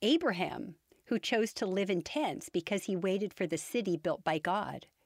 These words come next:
Joseph of Arimathea, who gave his tomb to our Lord. Lydia, who gave her home to be used as a church,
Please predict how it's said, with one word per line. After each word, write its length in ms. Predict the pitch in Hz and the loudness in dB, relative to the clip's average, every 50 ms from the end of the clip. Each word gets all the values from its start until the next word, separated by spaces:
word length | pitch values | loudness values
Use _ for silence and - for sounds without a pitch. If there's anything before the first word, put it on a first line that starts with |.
| _ _ _ - - - - _ _ | _ _ _ -20 -20 -20 -20 _ _
Joseph 580 | - - 214 240 349 359 - - - 123 - - | 2 4 4 4 4 2 0 -4 -4 -4 0 0
of 140 | 165 147 - - | 0 0 0 0
Arimathea, 640 | 175 175 185 180 180 156 - - 233 247 269 196 151 | 2 2 2 2 0 -2 0 -2 0 2 2 2 2
who 140 | 131 185 160 | 2 0 2
gave 260 | - 208 214 254 254 | 2 2 2 2 2
his 220 | 247 247 202 - - | 2 0 -2 -2 -4
tomb 420 | - - - 240 214 175 147 139 | -8 -4 -2 0 2 2 2 0
to 180 | - - - 160 | -2 -4 -4 -2
our 100 | 151 160 | -2 -2
Lord. 480 | 170 170 165 156 156 151 160 165 - - _ _ _ _ _ - - - - - _ _ | -2 -2 -2 -2 -4 -4 -6 -10 -12 -18 _ _ _ _ _ -20 -20 -20 -20 -20 _ _
Lydia, 640 | - 202 208 240 269 254 247 185 147 131 123 143 - _ | -2 2 4 4 4 4 4 2 2 0 -2 -6 -8 _
who 100 | - 196 | -2 -2
gave 280 | 165 - 180 185 185 - | 0 2 2 2 2 2
her 120 | 190 170 | 0 -2
home 520 | 147 - - 233 233 214 151 139 139 160 151 - | -2 0 0 2 2 2 2 0 -2 -4 -8 -4
to 140 | - 190 | -4 -4
be 120 | 151 - 170 | 0 0 0
used 540 | 147 143 156 185 202 214 220 220 - - 214 | -2 0 0 0 0 0 0 -2 -4 -6 -6
as 140 | 214 - | -6 -6
a 40 | 220 | -8
church, 720 | - - - - 156 151 151 151 - - - - - - | -8 -8 -6 -4 -2 -2 -2 -4 -6 -10 -10 -8 -8 -10